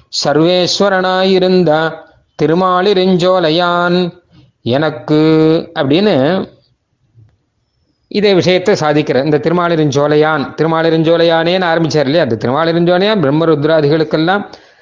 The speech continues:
அவரவர்களுக்கு வேண்டிய காரியத்தை எல்லாம் நடத்தி கொடுத்து அவர்களாலே ஸ்தோத்திரம் செய்யப்படுபவனாக,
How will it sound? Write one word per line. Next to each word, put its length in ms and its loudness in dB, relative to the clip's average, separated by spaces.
அவரவர்களுக்கு 800 0
வேண்டிய 360 2
காரியத்தை 520 0
எல்லாம் 260 0
நடத்தி 320 0
கொடுத்து 360 0
அவர்களாலே 540 0
ஸ்தோத்திரம் 520 -2
செய்யப்படுபவனாக, 1000 0